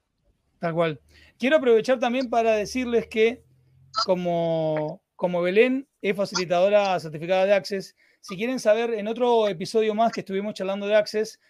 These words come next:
vayan a ver cuánto estoy dispuesta a recibir, lo van a encontrar cuando entran a mi canal de YouTube, donde está el playlist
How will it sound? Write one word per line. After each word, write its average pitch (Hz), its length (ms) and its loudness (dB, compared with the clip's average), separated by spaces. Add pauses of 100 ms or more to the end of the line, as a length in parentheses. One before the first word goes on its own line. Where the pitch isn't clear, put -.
(200)
vayan 220 340 0
a 214 80 2
ver 226 300 0
cuánto 233 240 -2
estoy 233 180 -6
dispuesta 226 360 -2
a - 20 0
recibir, 208 440 -2
lo 196 120 2
van 202 140 4
a - 20 -6
encontrar 202 400 -2
cuando 196 200 -4
entran 226 220 -2
a 214 60 -2
mi 196 100 -6
canal 190 240 -2
de 214 120 -2
YouTube, 226 380 -2 (1040)
donde 180 300 -2
está 220 220 2
el 214 120 -2
playlist 226 640 2